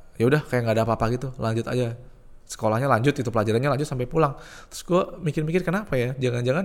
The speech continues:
gara-garanya adalah pada saat kejadian itu, gue tuh kelas empat kalau nggak salah. Dan gue tuh ranking satu dan gue ketua kelas. Jadi gimana ya?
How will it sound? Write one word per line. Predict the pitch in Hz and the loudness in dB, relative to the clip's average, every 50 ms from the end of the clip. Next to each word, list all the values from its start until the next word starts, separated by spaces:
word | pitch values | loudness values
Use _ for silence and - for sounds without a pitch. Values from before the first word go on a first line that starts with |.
| 170 | 2
gara-garanya | 151 127 120 120 127 160 190 165 | 2 2 4 4 4 2 2 2
adalah | 135 123 151 165 | 0 0 0 0
pada | - 147 147 127 | 0 0 0 0
saat | - - - 131 131 - - - | 0 -2 -2 -2 -4 -4 -6 -8
kejadian | - 131 127 117 120 123 151 | -4 -2 0 0 0 0 -2
itu, | 185 185 - 147 127 | -2 -2 0 0 0
gue | 123 131 156 | 0 0 0
tuh | 294 | 0
kelas | - - 160 - | -2 -4 -4 -4
empat | 135 123 - 120 117 - | -4 -4 -2 -2 -2 -2
kalau | 120 110 107 | -2 -4 -4
nggak | 104 104 | -4 -4
salah. | 110 107 107 - - - - - - - - | -4 -4 -6 -8 -12 -18 -18 -18 -18 -10 -4
Dan | - 139 143 143 139 | 0 0 0 2 2
gue | 143 | 2
tuh | 147 151 202 190 | 4 4 4 4
ranking | 170 160 151 | 4 2 2
satu | - 127 120 120 - 196 | 2 0 -2 0 0 0
dan | 175 135 127 | 0 0 0
gue | 135 156 | 0 0
ketua | 170 175 - 139 120 | 0 0 -2 -2 0
kelas. | 120 147 139 117 104 - - - - - - - - - - - - - - - - - | 2 2 4 4 2 0 -2 -6 -12 -16 -20 -20 -20 -20 -20 -20 -20 -20 -20 -16 -6 -2
Jadi | 135 135 156 202 233 - - - | 0 0 2 0 0 -2 -6 -4
gimana | 202 156 143 165 180 165 135 | 0 2 4 6 6 4 4
ya? | 135 147 | 2 2